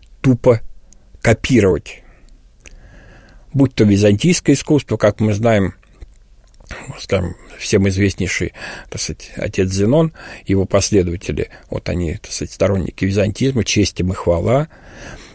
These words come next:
они пользуются инструментами византийского искусства, но создают искусство новое, ничуть не менее, я думаю, интересное,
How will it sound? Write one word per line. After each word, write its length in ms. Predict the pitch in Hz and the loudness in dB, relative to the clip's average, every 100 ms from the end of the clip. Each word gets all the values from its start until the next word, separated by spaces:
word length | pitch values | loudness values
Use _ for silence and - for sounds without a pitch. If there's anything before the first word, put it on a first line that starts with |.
| - | -6
они 280 | - 120 147 | 2 4 4
пользуются 680 | 143 170 175 147 131 - 123 | 4 6 6 6 2 2 2
инструментами 920 | 131 113 120 120 147 160 - 95 90 - - | 2 2 4 6 6 4 2 -2 -2 -8 -2
византийского 720 | 95 101 98 - 95 - 92 | 0 2 2 0 -4 -4 -4
искусства, 500 | 92 - - - - | -6 -8 -12 -8 -4
но 160 | 101 101 | 0 0
создают 800 | - 110 98 104 104 156 - - - - - | 2 2 4 4 4 2 -2 -16 -20 -20 -12
искусство 640 | - - - 113 - 101 | -10 -8 -6 -6 -4 -2
новое, 640 | 95 101 139 143 95 - - _ _ - - - - - - - | 0 2 4 4 4 2 -6 _ _ -20 -20 -20 -20 -20 -20 -2
ничуть 520 | 117 175 208 - 240 - | 4 4 4 2 2 4
не 140 | 139 | 6
менее, 440 | 110 123 131 101 | 6 4 4 2
я 160 | 95 95 | 2 2
думаю, 340 | 95 101 95 | 2 0 2
интересное, 840 | 92 - 98 101 98 - 71 - | 0 0 0 0 0 -4 -8 -10